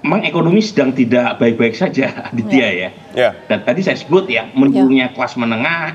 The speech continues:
Speaker 1: efek covid yang belum tuntas, kemudian terjadi informalisasi pekerjaan.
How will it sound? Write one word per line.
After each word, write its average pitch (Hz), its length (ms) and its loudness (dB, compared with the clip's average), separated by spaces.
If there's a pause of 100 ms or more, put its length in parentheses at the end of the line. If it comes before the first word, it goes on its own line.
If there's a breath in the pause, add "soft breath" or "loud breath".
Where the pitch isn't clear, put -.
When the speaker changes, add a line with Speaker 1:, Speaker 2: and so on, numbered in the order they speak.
Speaker 1:
efek 123 320 -6
covid 123 400 -2
yang 117 160 0
belum 110 320 2
tuntas, 170 720 -4 (420)
kemudian 135 460 2
terjadi 120 720 0
informalisasi 120 960 0
pekerjaan. 113 880 -2